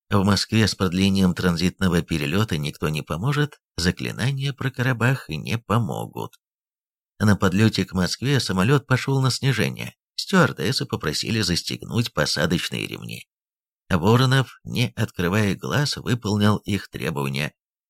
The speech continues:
Сиваконь посмотрела на соседа и не поняла, отчего у него по лицу гуляет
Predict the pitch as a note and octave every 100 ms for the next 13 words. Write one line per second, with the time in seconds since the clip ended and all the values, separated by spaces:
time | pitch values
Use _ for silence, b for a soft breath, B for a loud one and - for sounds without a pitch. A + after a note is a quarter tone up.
0 | _ - G3 E3+ - C3+ D3+ D3+ - A#2+
1 | - E2+ B2 A2 - C#2+ F#2 B2 G#2 F#2
2 | D#2+ - C2 D2+ E3 F3+ _ _ A2+ A#2
3 | - E3+ G3+ - C3 C#3 D3+ - A2+ A#2
4 | - D3 A#2 C3+ F3 D3